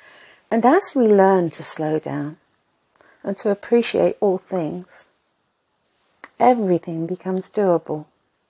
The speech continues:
You, me, them.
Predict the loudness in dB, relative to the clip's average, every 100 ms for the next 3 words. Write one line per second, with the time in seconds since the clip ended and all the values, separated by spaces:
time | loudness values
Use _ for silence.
0 | _ _ _ _ _ _ _ _ _ _
1 | _ -8 -4 -4 -6 _ _ _ _ _
2 | _ _ _ _ -8 -4 -4 -6 _ _
3 | _ _ _ _ _ _ _ _ _ _
4 | -6 -6 -6